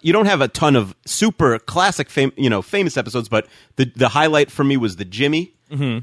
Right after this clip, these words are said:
Speaker 1: But you al-, you also have, uh, you know, you have some other really, like, tier one B episodes. The Race is great. Uh, the F-, Silly Jerry is, we had a great time with, one of, one of our favorite
Speaker 2: Mm-hmm.
Speaker 1: episodes. Uh, The Switch is really good.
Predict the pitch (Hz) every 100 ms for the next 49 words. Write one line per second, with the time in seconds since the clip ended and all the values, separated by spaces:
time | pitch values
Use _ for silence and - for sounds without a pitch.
0 | - 120 117 139 143 - 151 139 139 139
1 | 143 120 127 113 110 95 101 95 98 135
2 | 110 120 120 127 131 117 107 117 131 117
3 | 113 107 90 87 - - 143 131 113 107
4 | 120 113 104 123 117 110 104 _ _ 131
5 | 131 143 143 123 107 92 113 139 - 120
6 | 90 110 110 135 - _ _ _ _ _
7 | 110 110 107 - - 147 110 92 123 127
8 | 147 127 101 123 113 113 87 104 110 123
9 | 120 120 131 139 - 104 92 90 104 95
10 | 92 - 107 101 117 110 123 120 101 87
11 | 82 _ _ _ 120 - 120 131 - 151
12 | 117 131 139 127 131 143 165